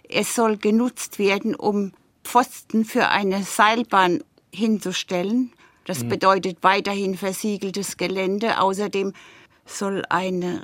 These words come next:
Speaker 1: Radschnellweg durch die Feudenheimer Au gebaut werden,
Speaker 2: Ja.
Speaker 1: was zusätzlich nochmal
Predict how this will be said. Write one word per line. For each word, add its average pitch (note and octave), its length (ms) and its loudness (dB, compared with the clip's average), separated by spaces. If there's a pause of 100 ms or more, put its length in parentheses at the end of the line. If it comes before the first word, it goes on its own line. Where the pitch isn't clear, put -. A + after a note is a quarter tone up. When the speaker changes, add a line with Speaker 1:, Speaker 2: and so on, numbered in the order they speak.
(140)
Speaker 1:
Radschnellweg G3+ 1160 2
durch A#3 260 2
die A3 100 -2
Feudenheimer G#3 960 2
Au G3+ 160 4
gebaut G3+ 600 0
werden, G3+ 480 0
Speaker 2:
Ja. A2+ 140 -2 (160)
Speaker 1:
was G3+ 260 2
zusätzlich G#3+ 720 0
nochmal G3+ 520 0